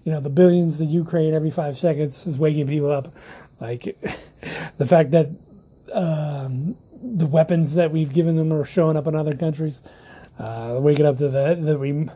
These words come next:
launder, and we, we fund both sides, man. We fund, <laughs> we fund both sides. That's, that's how, that's the worst part about the, um, military-industrial complex is we're funding both sides of every war.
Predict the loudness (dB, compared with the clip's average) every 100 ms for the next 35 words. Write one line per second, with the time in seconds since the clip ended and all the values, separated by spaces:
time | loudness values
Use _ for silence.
0 | -18 -20 -20 -16 -8 -2 0 2 2 2
1 | 2 4 4 2 -8 -4 0 2 2 2
2 | 0 0 0 0 0 2 2 2 2 -2
3 | -4 -6 -4 -6 -6 -6 -4 0 0 2
4 | 0 0 2 2 0 -2 -6 -6 -12 -20
5 | -20 -8 4 4 4 -2 -4 -2 0 0
6 | -2 -6 -10 -6 -6 -4 -2 -2 -2 -4
7 | -2 -4 -6 -8 -10 -14 -20 -20 -20 -14
8 | -8 -8 -8 -10 -14 -18 -18 -20 -20 -20
9 | -20 -20 -18 -6 4 4 4 2 0 0
10 | -4 -4 -8 -8 -6 -8 -10 -14 -14 -12
11 | -12 -10 -2 0 2 0 -2 -2 -4 -4
12 | -4 -6 -10 -12 -8 -6 -6 -4 -2 -2
13 | -4